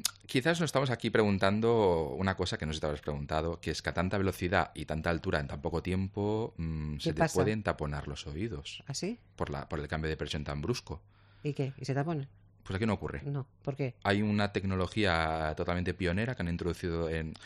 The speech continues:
Speaker 1: hay que decir que este edificio tiene un montón de ascensores, pero solamente dos tienen esta tecnología que permite ir tan rápido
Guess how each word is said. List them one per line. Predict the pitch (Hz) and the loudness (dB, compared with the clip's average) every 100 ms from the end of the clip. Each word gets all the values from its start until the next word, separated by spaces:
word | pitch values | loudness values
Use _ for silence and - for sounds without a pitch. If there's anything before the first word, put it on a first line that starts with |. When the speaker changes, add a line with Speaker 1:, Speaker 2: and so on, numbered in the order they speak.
| - - | -12 0
Speaker 1:
hay | 98 | 10
que | 117 | 10
decir | 107 117 113 | 12 8 4
que | 107 92 | 4 6
este | 87 117 | 4 4
edificio | 101 95 98 120 | 0 0 0 0
tiene | - 85 95 110 85 - | 2 0 2 2 0 -2
un | 90 | -2
montón | 85 80 95 | -2 0 0
de | 82 | -2
ascensores, | - 76 - 104 - | -4 -4 -2 -2 -2
pero | 82 78 | -2 0
solamente | - 98 95 87 82 | 2 2 2 2 2
dos | 107 156 - - - - - - | 4 2 0 -12 -18 -20 -20 -2
tienen | 92 85 80 | 0 2 0
esta | 82 - | -2 -4
tecnología | 78 80 76 90 | -2 -2 0 -2
que | 82 | -2
permite | 76 76 78 | -4 -4 -2
ir | 82 | -2
tan | 85 82 | -2 -2
rápido | 101 107 131 | -4 -2 -4